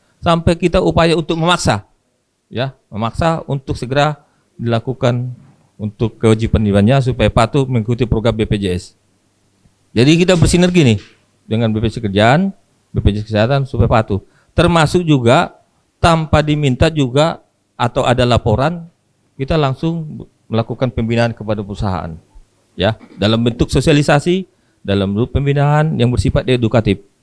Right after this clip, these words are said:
Tapi perlu saya sampaikan ini, upaya-upaya di sistem pengawasan ketenagakerjaan ini adalah selalu preventif edukatif.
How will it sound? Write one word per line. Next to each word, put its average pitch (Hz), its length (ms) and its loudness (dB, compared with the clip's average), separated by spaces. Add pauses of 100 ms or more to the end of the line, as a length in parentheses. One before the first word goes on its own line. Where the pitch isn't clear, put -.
(240)
Tapi 170 300 2
perlu 180 180 4
saya 180 160 2
sampaikan 143 480 2
ini, 101 380 0
upaya-upaya 147 880 2 (400)
di 120 160 -2
sistem 117 240 -8
pengawasan 113 480 0
ketenagakerjaan 104 540 -4
ini 117 500 -2
adalah 120 240 0
selalu 127 400 0 (320)
preventif 160 560 2
edukatif. 131 400 0